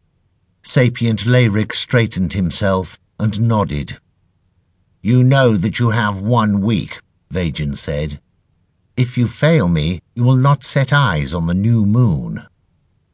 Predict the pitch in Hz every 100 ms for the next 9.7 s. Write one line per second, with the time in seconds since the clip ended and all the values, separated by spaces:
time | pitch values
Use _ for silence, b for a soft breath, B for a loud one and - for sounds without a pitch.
0 | _ _ _ _ _ _ _ 104 123 117
1 | 110 113 - - 131 101 98 82 104 107
2 | 87 101 95 - 120 104 - 82 78 73
3 | 82 78 78 78 - _ _ _ 101 101
4 | 104 110 113 107 110 95 107 78 60 -
5 | - 76 101 107 78 71 71 67 82 82
6 | 80 95 76 58 50 50 - _ _ _
7 | _ _ 101 127 131 135 - 143 135 135
8 | 127 139 95 90 101 113 135 131 127 -
9 | 131 123 123 123 120 76 -